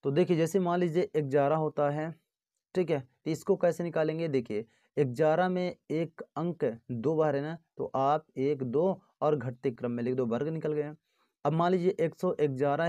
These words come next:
है, तो एक सौ ग्यारह कैसे निकालेंगे? क्योंकि देखिए,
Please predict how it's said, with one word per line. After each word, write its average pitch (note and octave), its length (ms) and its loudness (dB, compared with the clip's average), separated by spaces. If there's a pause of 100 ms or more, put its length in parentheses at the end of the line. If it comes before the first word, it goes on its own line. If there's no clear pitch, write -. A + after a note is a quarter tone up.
है, E3 200 -4 (320)
तो D#3 180 4
एक D3+ 140 2
सौ E3 140 -4
ग्यारह D3+ 320 2
कैसे D3 220 0
निकालेंगे? D#3 520 -2 (380)
क्योंकि D#3+ 140 -2
देखिए, C3+ 320 0